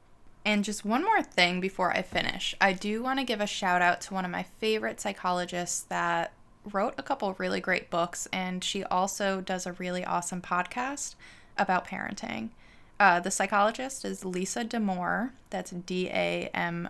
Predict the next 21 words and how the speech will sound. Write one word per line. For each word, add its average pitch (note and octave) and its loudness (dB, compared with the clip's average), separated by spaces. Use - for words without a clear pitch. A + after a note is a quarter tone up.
O E3+ -2
U F#3 -4
R. F3 -2
And F3+ 2
her A3+ 4
book A#3+ 0
that G4 -2
she - -4
wrote G3+ 2
about F#3+ 4
adolescence F3+ 0
is F3+ 0
called E3+ -2
Under F3 0
Pressure, G#3+ -2
and F#3+ -2
it's - -6
a F#3 -6
super A3 -4
good F3+ -2
book, F3 -2